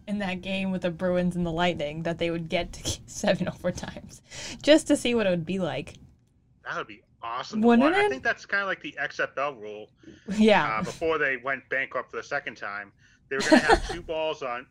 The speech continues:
Speaker 2: each end zone.
Speaker 1: Yeah.
Speaker 2: And you could, I think you were gonna have two different games being played.
Speaker 1: Yeah. At the same time. <laughs>
Speaker 2: We still got
Speaker 1: Uh,
Speaker 2: time here. I
Speaker 1: the
Speaker 2: mean,
Speaker 1: X F L.
Speaker 2: anything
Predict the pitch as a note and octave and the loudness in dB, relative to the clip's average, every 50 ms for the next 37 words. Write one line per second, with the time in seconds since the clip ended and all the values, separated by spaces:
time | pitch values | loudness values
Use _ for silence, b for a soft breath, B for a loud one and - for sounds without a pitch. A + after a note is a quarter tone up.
0 | - D3 D3 D3+ - - - C3 C#3+ C#3+ C#3 C3+ - B2 G#2+ G#2+ G#2 G#2 G#3+ A3 | -16 -14 -14 -14 -12 -12 -10 -8 -8 -8 -10 -12 -12 -12 -12 -12 -12 -14 -12 -8
1 | G#3+ G3+ F#3+ F3 F3 F#3 F#3 - C3 A#2+ A#2 A2+ A2+ A2+ A2+ A2 - B2+ C3 B2+ | -6 -6 -6 -6 -6 -4 0 0 2 2 2 2 0 -2 -4 -8 -12 -12 -12 -10
2 | - C#3+ C3+ B2+ - _ - - - - - - - - C3+ - G3 G3+ - A3 | -6 -6 -6 -6 -6 _ -12 -12 -10 -10 -12 -14 -12 -12 -10 -10 -10 -12 -10 -10
3 | G3 E3 F3+ F3 D#3 D3+ D3+ C3+ - - - - D#3 D3 D3+ - D3 B2+ - - | -8 -6 -4 -4 -2 -2 -2 -4 -4 -8 -12 -12 -10 -10 -10 -10 -12 -16 -16 -12
4 | B2+ B2+ C3 B2 A2+ - B2 A#2 G#2 G2+ _ - B2 A#2+ G2+ F#2+ F#2+ F#3+ F#3+ F3+ | -10 -10 -10 -12 -14 -14 -14 -14 -14 -16 _ -14 -12 -12 -12 -12 -14 -14 -14 -12
5 | D#3 - - F3 - - - _ _ _ _ _ _ _ _ _ - A3 G#3 G3 | -10 -10 -12 -12 -14 -18 -20 _ _ _ _ _ _ _ _ _ -8 -8 -6 -4
6 | F#3+ - F#3+ F3 D#3+ D#3 E3 D3+ D#3+ F#3 G#3 - - - - - - - - - | -4 -4 -4 -6 -6 -6 -8 -8 -8 -10 -12 -14 -16 -16 -16 -16 -14 -14 -12 -12
7 | C4 - - - - - - _ - - - _ _ _ _ _ - - - - | -12 -14 -14 -18 -20 -20 -20 _ -20 -20 -20 _ _ _ _ _ -20 -20 -20 -20
8 | B B B B B B B B - - - A#3+ A#3 A3+ A3 G#3+ F#3 - - A#3 | B B B B B B B B -10 -6 -2 -2 0 2 2 2 0 -2 -4 -2
9 | B3+ B3 F#3+ C#3+ A#2 G#2+ G#2+ G#2+ A2 A#2+ F#3 F3 F3+ - D#3 F3+ A3 D#3 D#3+ D#3 | -2 -2 -4 -6 -6 -4 -4 -4 -2 0 0 -2 -2 -2 -4 -4 -4 -4 -6 -6
10 | E3 | -4